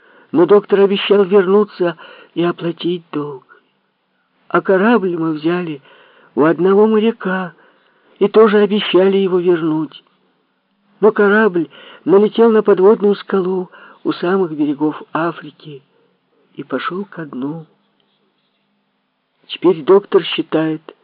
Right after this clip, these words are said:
что ему непременно надо возвратиться домой и купить моряку новый корабль, потому что у того, кроме корабля, не было ничего. И теперь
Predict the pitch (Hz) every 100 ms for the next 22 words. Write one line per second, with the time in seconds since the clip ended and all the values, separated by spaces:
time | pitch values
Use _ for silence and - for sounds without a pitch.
0 | _ _ _ _ - - 131 170 208 208
1 | 185 196 190 202 185 160 151 143 135 123
2 | 131 127 135 139 123 117 110 135 143 _
3 | _ _ _ _ _ _ _ - - 98
4 | 127 147 - 131 135 - 139 160 - _
5 | _ _ - 117 139 175 160 - 156 151
6 | 147 110 - _ _ _ _ _ _ _
7 | _ _ _ - - 160 175 202 196 202
8 | 202 202 151 170 160 165 165 147 139 135
9 | _ _ _ _ _ - 113 175 185 208
10 | 185 175 - 175 - 185 - _ _ _
11 | _ _ _ _ _ _ _ _ 120 127
12 | 120 135 170